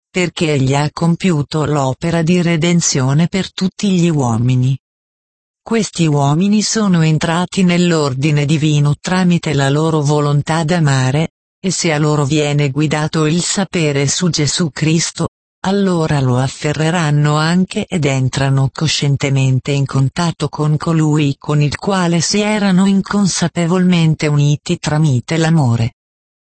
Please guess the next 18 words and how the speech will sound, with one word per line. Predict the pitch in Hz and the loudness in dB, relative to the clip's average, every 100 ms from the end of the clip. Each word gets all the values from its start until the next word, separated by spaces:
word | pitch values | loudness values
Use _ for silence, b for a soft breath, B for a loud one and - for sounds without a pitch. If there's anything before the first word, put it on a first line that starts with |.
| - | -6
Ma | 165 160 | -2 0
a | 147 | 0
loro | 147 156 160 | 0 0 0
verrà | 151 208 214 202 | 0 0 0 -2
fulmineamente | - 196 180 170 180 190 180 147 139 143 | -2 0 2 4 4 2 2 2 0 -2
la | 139 135 | -2 -2
conoscenza | 151 151 156 - 147 139 135 - 156 | 0 0 0 -2 -2 -2 -2 -4 -6
quando | - 202 185 185 190 | -4 -2 0 0 0
abbandonano | 170 156 160 156 151 131 135 151 180 175 | 0 0 0 0 0 0 2 2 2 2
la | 165 156 | 2 0
vita | 156 135 160 - | 0 -2 -6 -4
terrena | 175 180 160 147 135 143 | -4 -2 -2 0 2 2
e | 135 135 | 0 -2
perciò | 139 143 - - 196 | -2 -4 -4 -4 -4
possono | - 208 160 - 175 175 | -2 -2 -2 0 0 0
valere | 185 185 202 180 | 0 2 2 0
come | - - 143 143 | -2 -2 0 0
redenti, | 151 156 156 165 139 - | 0 0 0 0 0 -2